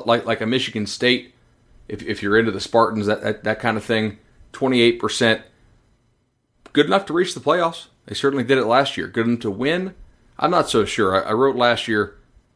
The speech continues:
I think that the playoff is actually going to make it easier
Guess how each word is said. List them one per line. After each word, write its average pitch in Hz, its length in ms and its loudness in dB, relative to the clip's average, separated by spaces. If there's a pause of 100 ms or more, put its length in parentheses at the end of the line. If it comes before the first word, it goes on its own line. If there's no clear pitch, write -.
(160)
I 120 80 -2
think 139 300 0
that 117 160 2
the 107 80 -8
playoff 123 500 2
is 107 100 -10
actually 113 280 0
going 107 180 -2
to 104 60 -2
make 104 160 0
it - 160 -6
easier 110 640 0